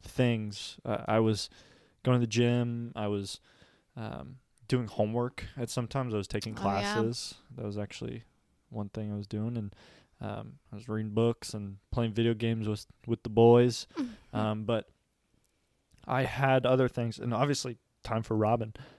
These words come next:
Speaker 1: uh, but I s-, I sorta had other things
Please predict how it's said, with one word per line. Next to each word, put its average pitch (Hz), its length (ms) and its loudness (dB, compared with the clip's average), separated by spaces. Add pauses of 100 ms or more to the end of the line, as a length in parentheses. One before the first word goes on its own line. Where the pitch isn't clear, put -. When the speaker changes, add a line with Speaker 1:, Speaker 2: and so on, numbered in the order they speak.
(120)
Speaker 1:
uh, - 160 -4
but 123 340 -4
I 120 140 6
s-, - 240 0
I 131 80 4
sorta 117 280 4
had 113 300 0
other 117 240 2
things 113 640 -6